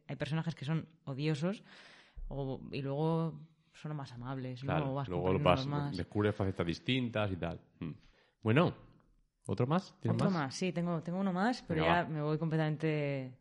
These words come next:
Speaker 1: ya por las ramas, a otra cosa <laughs> completamente diferente.
Speaker 2: <laughs> Pues ya, sí, sí, sí, verá-, ya va-, vas a, ya verás mis ramas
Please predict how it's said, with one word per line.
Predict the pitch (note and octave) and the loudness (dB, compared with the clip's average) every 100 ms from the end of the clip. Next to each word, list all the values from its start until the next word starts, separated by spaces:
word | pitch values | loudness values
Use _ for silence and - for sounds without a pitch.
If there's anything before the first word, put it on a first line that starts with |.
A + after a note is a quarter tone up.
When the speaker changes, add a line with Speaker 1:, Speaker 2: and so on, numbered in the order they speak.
| - | -6
Speaker 1:
ya | C#3+ | -6
por | C3 B2+ | -4 -4
las | B2+ | -4
ramas, | B2+ C#3+ G3+ E3+ | 0 2 4 4
a | |
otra | D#3 C#3+ | 4 4
cosa | C#3 - F#3 | 4 4 10
<laughs> | |
completamente | D3 D#3 D3+ D3+ D3 C#3+ | 10 10 4 2 -2 -2
diferente. | D3 C#3 C#3+ D3 F#3+ G#3+ - G#3 | -4 -4 -4 0 0 -2 -2 2
Speaker 2:
<laughs> | E3 | 2
Pues | - A2+ | 4 4
ya, | F#2+ | 4
sí, | F#2 - | 4 0
sí, | E2+ G#2 F#2+ | 0 0 0
sí, | G#2 | 2
verá-, | G#2+ A2+ - | 2 2 2
ya | A2 | 6
va-, | C3+ | 6
vas | A2+ B2 | 6 4
a, | C3+ | 4
ya | A#2+ | 4
verás | C3+ C3+ | 4 6
mis | B2 | 4
ramas | A2 A2 G2 - | 2 0 0 -2